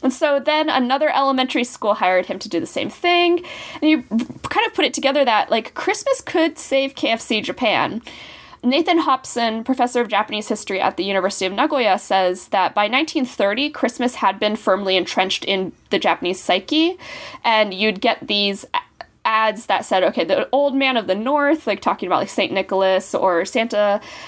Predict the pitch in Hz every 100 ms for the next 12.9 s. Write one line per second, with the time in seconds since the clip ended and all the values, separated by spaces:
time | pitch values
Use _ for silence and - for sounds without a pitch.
0 | - 247 240 233 220 - 214 196 180 175
1 | 240 240 254 - 165 165 180 196 277 247
2 | 226 - 214 196 202 180 180 190 185 165
3 | 175 214 220 220 208 196 202 202 180 180
4 | 175 - 175 170 - 190 190 - 190 180
5 | 175 - 196 185 180 - - - 190 180
6 | 185 185 170 156 180 - - - - -
7 | - - 302 320 330 294 269 254 320 330
8 | 220 208 190 240 349 294 226 190 165 -
9 | 226 247 285 233 - 214 190 202 - 202
10 | 196 185 190 185 196 - 196 185 - 196
11 | - 170 - 233 214 226 - - 226 233
12 | - 233 202 - - 160 - - -